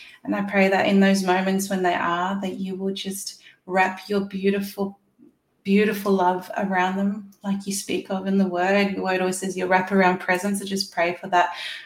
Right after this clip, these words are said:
wraparound presence to be around them as they open up,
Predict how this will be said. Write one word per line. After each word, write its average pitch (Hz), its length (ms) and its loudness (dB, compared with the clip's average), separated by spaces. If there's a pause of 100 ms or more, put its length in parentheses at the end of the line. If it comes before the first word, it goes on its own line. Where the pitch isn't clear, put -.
(160)
wraparound 190 500 6
presence 180 440 -2
to - 100 -12
be 196 200 -4
around 175 340 -2
them 175 260 -2 (500)
as 196 180 8
they 196 220 6
open 180 800 0
up, - 380 -2